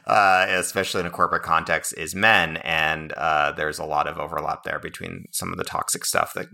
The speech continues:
that comes out of men not having, um, vulnerable,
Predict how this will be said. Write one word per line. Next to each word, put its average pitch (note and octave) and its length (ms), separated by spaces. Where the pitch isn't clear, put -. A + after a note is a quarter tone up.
that - 120
comes F2 220
out - 160
of E2+ 160
men F2 220
not D#2+ 180
having, D#2+ 400
um, D#2 560
vulnerable, E2+ 800